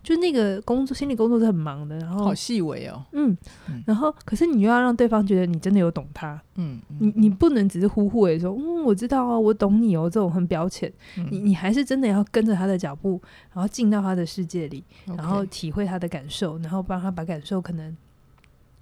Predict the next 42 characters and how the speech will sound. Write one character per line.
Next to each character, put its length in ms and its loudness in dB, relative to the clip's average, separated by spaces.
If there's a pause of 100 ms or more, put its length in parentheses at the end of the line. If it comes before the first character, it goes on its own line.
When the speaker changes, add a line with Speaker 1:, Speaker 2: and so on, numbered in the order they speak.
(220)
Speaker 1:
具 160 0
体 120 -4
化 220 -6
出 200 -10
来。 220 -2 (160)
Speaker 2:
嗯， 60 -6
嗯。 100 -8
Speaker 1:
可 120 -2
是 200 -4 (420)
我 220 0
都 140 4
还 160 2
是 100 0
要 140 4
有 60 0
一 60 -4
个， 280 -6 (420)
一 100 -4
个， 140 0 (360)
一 100 -4
个 100 2
抽 200 0
离 100 2
的 100 2
位 140 6
置， 140 -4
是 100 2
我 160 0
不 200 -12
是 180 -6
他。 280 -10 (180)
Speaker 2:
哦， 600 -6
原 160 -4
来 120 2
你 120 6
Speaker 1:
嗯。 40 2
Speaker 2:
写 260 -4
作 220 -2
的 100 -2
时 140 -10
候 200 -4
是 240 -8